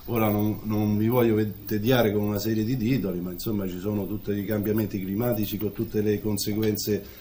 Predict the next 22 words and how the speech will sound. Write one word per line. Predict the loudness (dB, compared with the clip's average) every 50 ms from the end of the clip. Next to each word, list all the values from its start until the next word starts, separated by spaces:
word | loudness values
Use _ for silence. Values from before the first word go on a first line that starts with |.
| -20 -14 -4
dei | 0 2 2 4
disastri | 4 2 2 2 4 4 2 2 0 -2 0 0
idrogeologici | 0 0 0 -2 -2 0 0 2 2 2 0 -2 -4 -6 -6 -6 -6 -6
che | -6 -6 -4
comporta, | -2 -2 0 2 4 6 6 6 6 4 2 0 0 -2 -4 -8 -12 -14 -16 -16 -14 -6
ci | -2 0 0 2
sono | 4 4 4 4 4
tutti | 4 2 2 0
i | 2
problemi | 2 2 2 4 4 4 4
del | 4 4 2
rischio | 2 2 0 0 0 0
industriale | 0 0 -2 -4 -2 0 2 4 4 4 4
con | 4 2 2
le | 2 2
autorizzazioni | 2 2 0 0 0 0 -2 0 -2 -2 -2 -2 0 0 2 2 2 2 2 2
e | 0 0
tutti | -2 -4 -4 -4
i | -2
problemi, | -2 -2 -2 0 2 2 2 2 0 -2 -6 -10 -14 -12 -2
c'è | 2 4 6
l'aspetto | 6 6 4 2 2 2 2 2 2 2 2 2 2 2 2